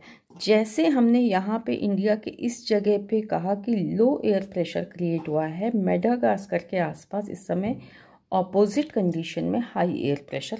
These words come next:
क्रिएट होता है, ठीक है। यहाँ से लगभग बीच से इक्वेटर जाती है अफ्रीका के, तो इसके कारण हमारे कोर्स में ज़्यादा नहीं है, ये वाले आपको डिस्कस कर दिए हैं। तो ये जो हाई एयर प्रेशर है,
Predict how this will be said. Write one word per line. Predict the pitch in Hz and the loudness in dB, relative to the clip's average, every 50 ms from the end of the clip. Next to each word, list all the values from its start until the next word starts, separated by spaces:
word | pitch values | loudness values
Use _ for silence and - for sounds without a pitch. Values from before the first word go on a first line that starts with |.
| 214 - | -10 -8
क्रिएट | 208 196 180 156 151 151 156 - | -6 -4 -2 -2 -4 -6 -8 -10
होता | - - - - | -14 -12 -12 -10
है, | 139 143 151 156 | -8 -8 -8 -8
ठीक | - - 226 233 - | -6 -8 -8 -6 -4
है। | 254 | -4
यहाँ | 226 185 170 170 175 185 | -2 -2 -2 -2 -2 -4
से | 196 196 196 | -4 -4 -4
लगभग | 180 - - - 185 190 | -2 -2 -2 -4 -4 -6
बीच | 180 180 160 151 160 | -6 -6 -6 -8 -8
से | - - - 190 | -8 -8 -6 -6
इक्वेटर | 185 190 - - 139 131 - 156 156 | -6 -4 -4 -4 -4 -2 -2 -2 -4
जाती | 156 - 143 147 - - - | -4 -6 -8 -8 -8 -12 -12
है | 143 151 151 151 - - - - - - _ - | -8 -8 -8 -8 -10 -14 -20 -20 -20 -20 _ -4
अफ्रीका | - 151 147 - 151 143 143 - 151 151 | -4 -4 -2 -2 -4 -4 -4 -4 -6 -8
के, | 147 - 151 156 - - _ _ - - - - - - - _ _ _ _ _ - | -6 -6 -8 -8 -8 -12 _ _ -20 -20 -20 -20 -18 -18 -18 _ _ _ _ _ 4
तो | 262 277 285 294 311 302 - - - - - - 117 - _ _ - | 6 6 6 6 6 4 2 2 0 0 -2 -8 -14 -16 _ _ -8
इसके | 214 202 202 - - 294 285 | -8 -6 -6 -2 2 2 4
कारण | 277 254 240 240 254 262 | 6 6 6 6 4 2
हमारे | 240 226 220 202 175 165 175 170 | 2 0 0 0 0 0 0 0
कोर्स | 175 - 190 190 196 196 220 | 0 -2 -2 -4 -4 -2 -2
में | 220 208 | -2 2
ज़्यादा | 196 175 165 170 196 202 | 2 2 2 2 2 2
नहीं | 208 220 226 240 | 2 2 2 2
है, | 262 269 233 - 208 | 4 2 2 2 4
ये | 214 233 | 4 6
वाले | 226 214 214 214 214 | 6 6 6 4 4
आपको | 214 180 170 - - - 185 | 2 0 -2 -4 -6 -8 -4
डिस्कस | 170 151 151 - - - 180 - | -4 -4 -4 -6 -8 -12 -12 -10
कर | - - 160 151 | -6 -6 -6 -6
दिए | - - 139 139 139 | -6 -6 -4 -4 -4
हैं। | 139 139 143 147 147 | -4 -4 -6 -8 -8
तो | - - 233 240 | -4 0 2 2
ये | 220 190 196 233 247 | 2 2 0 -2 -2
जो | 247 - 294 | 0 2 0
हाई | 285 - - - - 226 247 - - _ - - 214 | 0 0 0 0 0 0 -2 -4 -10 _ -6 -2 0
एयर | 202 208 208 | 0 0 0
प्रेशर | - - - 185 175 - - - - 247 247 233 | -4 -8 -6 -6 -6 -6 -6 -4 0 0 0 0
है, | 208 196 180 170 180 202 | 0 0 2 4 4 2